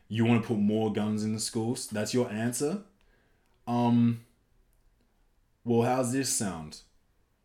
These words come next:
In Georgia, okay, there has, there's a teacher facing charges already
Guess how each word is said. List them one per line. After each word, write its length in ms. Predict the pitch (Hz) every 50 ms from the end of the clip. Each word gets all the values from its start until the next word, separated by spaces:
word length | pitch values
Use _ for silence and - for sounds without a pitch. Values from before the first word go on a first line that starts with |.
| _ _ _ _ _ _ _ _ _ _ _ _ _ _ _ _ _ _ _ _ _ _ _
In 320 | - 135 143 143 135 120 98
Georgia, 600 | 98 117 127 143 147 139 120 120 113 120 151 - - _ _ _ _ _ _ _ _ _ _ _ -
okay, 480 | 92 101 101 - - 120 127 151 185 - - - _ _ - - _ _ _ _ _ _ _ -
there 300 | 101 107 120 127 131 131
has, 340 | 127 135 135 127 113 - - - - _ _ _ _
there's 260 | 110 120 131 139 139
a 80 | 135 127
teacher 340 | 117 139 156 151 139 - 135
facing 440 | - - 143 135 131 120 127 123 117
charges 480 | - 131 131 123 123 117 120 107 104
already 640 | - 123 131 127 123 123 131 131 127 113 101 101